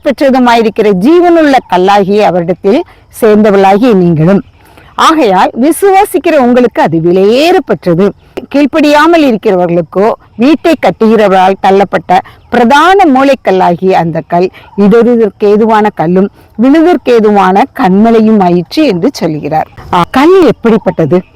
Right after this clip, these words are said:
அதனுடைய தன்மை எப்படிப்பட்டது? கல் இல்லாமல் இருக்க முடியுமா வாழ்க்கையில? இப்படி நம்ம யோசிச்சு பார்ப்போமே. ஆனால் கல் உறுதியானது. ஒரு கல்லை தூக்கி ஒரு நாயை கொண்டு எரிஞ்சாலும் என்ன செய்யும்? ஓடி போயிரும்.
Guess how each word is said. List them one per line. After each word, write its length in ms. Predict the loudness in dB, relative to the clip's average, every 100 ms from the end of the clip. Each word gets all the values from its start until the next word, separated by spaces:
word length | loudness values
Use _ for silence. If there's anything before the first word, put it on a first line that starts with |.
| _ _ _ _
அதனுடைய 360 | -2 0 2 0
தன்மை 460 | 0 0 2 2 2
எப்படிப்பட்டது? 800 | 0 0 -2 -2 -4 -4 -4 -6 _ _ _ -20 -20 -4
கல் 220 | 0 2
இல்லாமல் 520 | 2 2 2 2 2
இருக்க 240 | 2 0
முடியுமா 520 | 0 2 2 2 2 0
வாழ்க்கையில? 520 | 0 0 -2 0 -2 -4 _ _ -4
இப்படி 260 | -2 2
நம்ம 220 | 2 2 2
யோசிச்சு 560 | 2 2 0 -4 -4 -6
பார்ப்போமே. 440 | -8 -6 -6 -6
ஆனால் 260 | -4 -4 -6 -8
கல் 260 | -6 -2 0
உறுதியானது. 840 | 2 2 2 2 0 -2 -2 -2 -4 -10 _ _ -10
ஒரு 160 | -2 -2
கல்லை 300 | 0 0 2 0
தூக்கி 240 | -2 -2
ஒரு 220 | 0 0 0
நாயை 400 | 0 0 0 0
கொண்டு 360 | 0 2 2
எரிஞ்சாலும் 280 | 2 2 0
என்ன 160 | 0 -2
செய்யும்? 380 | 0 0 0
ஓடி 260 | 0 0 -2
போயிரும். 300 | -4 -8 -8